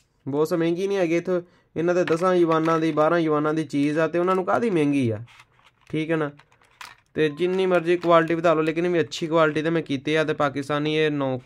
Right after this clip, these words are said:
ਸੌ ਰੁਪਏ ਦੇ ਆ। ਤੇ ਬੌਸ, ਮੈਨੂੰ ਤੁਸੀਂ ਦੱਸੋ,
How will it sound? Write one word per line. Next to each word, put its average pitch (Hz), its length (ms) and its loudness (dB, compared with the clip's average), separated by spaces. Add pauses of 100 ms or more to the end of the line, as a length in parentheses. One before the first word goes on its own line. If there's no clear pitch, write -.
ਸੌ 139 180 -2
ਰੁਪਏ 135 240 -2
ਦੇ 117 160 2
ਆ। 110 100 -4 (1700)
ਤੇ 160 80 2
ਬੌਸ, 175 320 4
ਮੈਨੂੰ 170 320 0
ਤੁਸੀਂ 156 220 -2
ਦੱਸੋ, 156 420 2